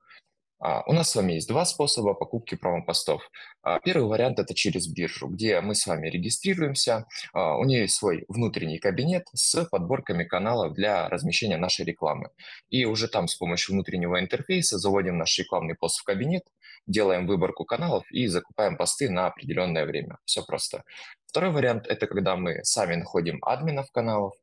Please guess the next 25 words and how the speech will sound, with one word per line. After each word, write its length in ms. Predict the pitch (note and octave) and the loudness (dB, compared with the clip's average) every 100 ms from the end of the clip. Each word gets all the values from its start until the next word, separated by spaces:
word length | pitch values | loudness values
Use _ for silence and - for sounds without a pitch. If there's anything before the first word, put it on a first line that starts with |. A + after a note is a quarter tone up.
| _ - | _ -4
в 40 | |
которых 300 | A2 G#2+ F#2+ | -2 0 -2
хотим 300 | G2 - F#2 | -4 -4 -2
размещаться, 560 | F2 F#2 - F2 - D#2+ | -2 -2 0 0 0 -2
договариваемся 760 | F#2 F2 G2 C3+ C#3+ C#3 A#2+ | 0 2 0 0 -2 -2 -2
с 120 | - | -2
ними 180 | A#2 G#2+ | -2 -2
насчет 320 | G#2 - F#2+ | -2 -2 -4
промо-поста 720 | - F#2+ E2+ F2 - F2+ - - - | 0 0 0 -2 0 0 -2 -10 -4
и 160 | F#3+ D3 | 0 2
запускаем 520 | G2 - - G2 F2+ | 0 0 0 0 0
рекламу. 440 | F2 D2 D2 - _ - - - _ - | -2 -2 -4 -6 _ -20 -18 -20 _ -4
Наверное, 400 | A#2 C#3+ C3+ A2 | 0 2 2 0
второй 300 | - A#2 B2 | 2 2 4
вариант 280 | A2 A#2+ A#2 | 4 2 2
становится 440 | - G2 G#2+ - | 0 2 0 0
все 180 | E2+ G2 | 0 2
менее 220 | G#2 G2 | 2 2
популярным 560 | E2+ - A2+ D#3 A#2 E2 | -2 -2 0 0 -2 -2
с 400 | - - G#2+ F#2 | 0 4 4 4
выходом 480 | F#2+ G#2+ F#2+ F2 F2 | 2 -2 0 0 2
нового 300 | G2+ F2+ F2 | 2 2 0
закона 420 | F#2+ - F#2 D#2 | -2 0 0 2
о 60 | D#2+ | -2
рекламе, 500 | - F2 D2+ C#2 | -2 -2 -2 -6